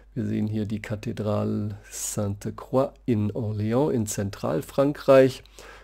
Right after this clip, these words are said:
und setzte sein Studium dann fort in Bourges und schließlich in Paris,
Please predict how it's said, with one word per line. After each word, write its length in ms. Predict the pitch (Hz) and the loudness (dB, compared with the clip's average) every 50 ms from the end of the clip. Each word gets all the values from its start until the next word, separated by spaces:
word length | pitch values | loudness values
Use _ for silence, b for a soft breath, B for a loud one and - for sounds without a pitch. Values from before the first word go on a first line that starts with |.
| B B - - | B B -6 -2
und 340 | 123 110 113 110 113 107 - | 0 2 4 2 2 2 0
setzte 380 | - 117 110 - - - 117 | 0 -2 -2 -4 -4 -4 -2
sein 180 | 101 110 104 104 | 0 0 0 -2
Studium 560 | 104 - - 110 107 104 107 113 101 104 101 | -2 -4 -2 -2 -2 -2 -2 -2 -2 -2 -2
dann 220 | 101 101 101 98 98 | -2 -2 -4 -4 -4
fort 500 | - - - - 104 107 107 104 107 - | -8 -8 -4 0 2 2 2 0 -2 -4
in 240 | 120 107 101 95 | -4 -2 -2 -2
Bourges 480 | 92 - 120 120 127 127 127 127 - - | -2 0 2 4 4 4 2 0 -6 -6
und 220 | - 135 113 104 | -4 -2 -2 -2
schließlich 520 | - - - 107 104 - - 110 104 - - | -2 -4 -4 -4 -4 -2 -4 -4 -4 -4 -2
in 200 | 110 104 101 104 | -2 -2 -2 -4
Paris, 720 | - - 107 101 98 95 113 143 175 190 185 - - B | -6 -6 -6 -6 -4 -2 -2 0 0 0 0 -2 -4 B